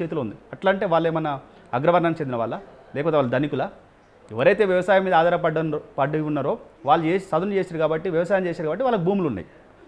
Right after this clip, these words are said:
భూములు ఏదైనా ఫ్రీగా ఎవరు ఇవ్వలేదు, ప్రభుత్వం ఇవ్వలేదు. ఎవరైతే అప్పుడు ఆ యొక్క పశువులు మేపుకోవడానికో లేకపోతే వ్యవసాయం చేసుకోవడానికో ఆ భూమి వాళ్ళకు వాళ్ళ వారసత్వంగా వచ్చింది.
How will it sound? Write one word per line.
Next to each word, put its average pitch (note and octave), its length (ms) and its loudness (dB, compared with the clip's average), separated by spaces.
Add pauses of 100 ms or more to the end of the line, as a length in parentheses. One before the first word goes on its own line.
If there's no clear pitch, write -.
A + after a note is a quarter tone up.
(140)
భూములు F3 280 -2
ఏదైనా G3+ 220 0
ఫ్రీగా F#3 260 -2
ఎవరు F#3 180 2
ఇవ్వలేదు, F3+ 220 0
ప్రభుత్వం F3 380 -2
ఇవ్వలేదు. D#3 300 -2 (360)
ఎవరైతే E3+ 380 6
అప్పుడు F#3+ 320 2 (380)
ఆ C#3+ 80 4
యొక్క D3 480 2 (300)
పశువులు F3+ 240 0
మేపుకోవడానికో D#3 720 2
లేకపోతే D#3 320 0
వ్యవసాయం E3+ 360 4
చేసుకోవడానికో D3 720 -2 (540)
ఆ C#3 80 4
భూమి F3+ 260 0
వాళ్ళకు G3 380 0 (520)
వాళ్ళ C#3 120 0 (640)
వారసత్వంగా F#3 480 2
వచ్చింది. G#2+ 260 -10